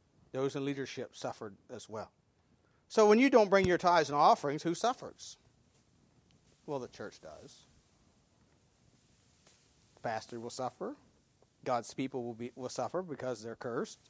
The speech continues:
or doomed, because we miss the blessing of giving God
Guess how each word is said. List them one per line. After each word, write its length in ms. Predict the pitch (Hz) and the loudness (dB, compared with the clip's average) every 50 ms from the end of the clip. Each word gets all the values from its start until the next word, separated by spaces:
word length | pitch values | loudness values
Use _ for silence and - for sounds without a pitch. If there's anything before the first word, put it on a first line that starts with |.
| _ _ _ _ _ _ _ _ _ _ _ _ | _ _ _ _ _ _ _ _ _ _ _ _
or 140 | - 135 135 | -6 -6 -4
doomed, 480 | 127 120 127 127 131 151 214 226 226 185 - _ _ _ _ _ _ _ _ _ _ _ _ _ _ | -4 -4 -4 -4 -2 -4 -6 -6 -10 -12 -16 _ _ _ _ _ _ _ _ _ _ _ _ _ _
because 280 | - - - 143 139 123 | -10 -2 0 0 0 2
we 80 | 127 135 | 0 -2
miss 240 | 139 147 156 - | -2 -2 -2 -2
the 100 | - - | -4 -6
blessing 500 | 151 156 170 185 - - - - 107 92 - _ _ _ _ _ _ _ _ _ _ _ _ _ _ _ _ - | -2 0 0 -2 -2 -2 -8 -12 -12 -12 -14 _ _ _ _ _ _ _ _ _ _ _ _ _ _ _ _ -8
of 300 | 139 117 110 120 120 120 | -8 -8 -8 -12 -12 -8
giving 380 | 143 151 156 175 180 180 175 | -8 -6 -4 -4 -4 -4 -6
God 440 | 147 143 123 101 90 82 85 78 73 | -6 -6 -6 -6 -6 -8 -10 -12 -14